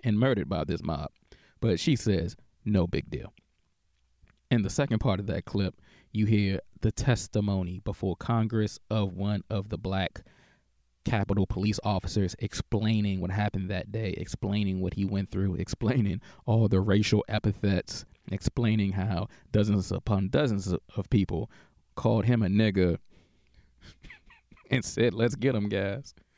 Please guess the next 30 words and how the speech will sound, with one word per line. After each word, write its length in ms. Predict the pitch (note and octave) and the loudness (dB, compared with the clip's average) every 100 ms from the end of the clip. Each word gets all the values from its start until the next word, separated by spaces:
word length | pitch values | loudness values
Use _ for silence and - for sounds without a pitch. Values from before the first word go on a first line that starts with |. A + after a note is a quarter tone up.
| _ - - - | _ -20 -20 -12
And 220 | - A2+ | -4 -2
he 220 | A#2+ G3+ F#3+ | 2 2 2
said 380 | - G#2 F#2 | 0 0 2
he's 220 | A#2+ F#3 C3+ | 4 2 2
damn 380 | A2 G#2 F#2+ | 2 2 2
near, 220 | G2 F#2 E2+ | 2 0 0
you 140 | G2 | -2
know, 220 | D2+ D#2+ - | -2 -4 -6
teary-eyed 1080 | - B2 A2+ A2+ - G#2+ G#2 G#2 G2+ G2 - _ - - | -2 0 2 0 0 0 0 0 0 -2 -8 _ -20 -8
and 200 | G2+ E2 | -6 -2
heartbroken. 800 | A2 A2 - G#2+ G2+ - E2+ - - - | 2 2 4 4 4 2 -4 -4 -12 -6
And 160 | G2+ F#2 | -2 2
he 180 | B2 | 2
said 240 | A#2 G#2 F#2+ | 2 0 0
he 220 | A2+ G2+ | 0 0
had 260 | G#2+ E2+ - | -2 -4 -4
never 640 | G2 A2 B2 A#2 F#2 E2 - _ _ _ _ _ | -4 0 2 2 0 -4 -8 _ _ _ _ _
received 480 | B2 G2+ - G#2+ F#2+ | 0 0 2 2 2
such 260 | - G#2 - | 0 -2 0
abuse 640 | F2+ A#2+ F2 - - - _ _ _ | 0 4 2 2 -10 -18 _ _ _
while 320 | G#2 F#2+ F2 | 0 0 2
wearing 320 | F#2+ G#2 F#2+ | 4 4 4
the 80 | D#2+ | 2
uniform 600 | A#2 A#2+ F#2+ - - - - _ _ _ - | 2 0 0 -4 -8 -8 -14 _ _ _ -6
of 140 | F#2+ | -4
a 40 | F2 | -2
Capitol 440 | G#2+ F#2 - E2+ | 0 0 0 -2
police 280 | - G2+ G#2 | 0 0 2
officer. 380 | F2+ - - - - - - - | -2 -4 -8 -12 -12 -20 -10 2
But 260 | G#2+ G#2+ | 2 2